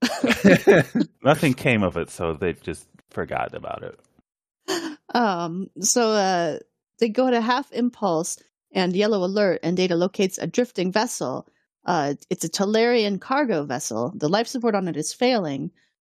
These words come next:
Speaker 1: and, uh, they, they think there might be possible life signs, but there's so much interference they can't really determine it. And Riker's like, "Okay, well, I'll prepare an away team."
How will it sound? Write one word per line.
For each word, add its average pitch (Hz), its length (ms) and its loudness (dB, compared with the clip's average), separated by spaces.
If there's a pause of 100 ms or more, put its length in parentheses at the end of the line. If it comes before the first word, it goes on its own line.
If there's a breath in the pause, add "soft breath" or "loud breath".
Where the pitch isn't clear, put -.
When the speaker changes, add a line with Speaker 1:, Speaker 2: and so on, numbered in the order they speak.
(120)
Speaker 1:
and, 185 240 0
uh, 156 160 2
they, 170 140 0
they 175 180 -2
think 285 180 0
there 196 100 -2
might 226 180 0
be 220 100 0
possible 185 340 -4
life 196 200 0
signs, 160 260 -4
but - 100 -12
there's 147 140 -6
so 202 80 -2
much 185 160 -2
interference 175 500 0
they 156 80 -4
can't - 200 -6
really 151 160 -2
determine 202 420 -4
it. - 160 -12 (420)
And 170 80 0
Riker's 170 300 -4
like, 131 180 -4
"Okay, 240 220 2
well, 185 160 2
I'll 196 100 0
prepare 254 320 -2
an 196 80 0
away 202 200 0
team." 139 340 -6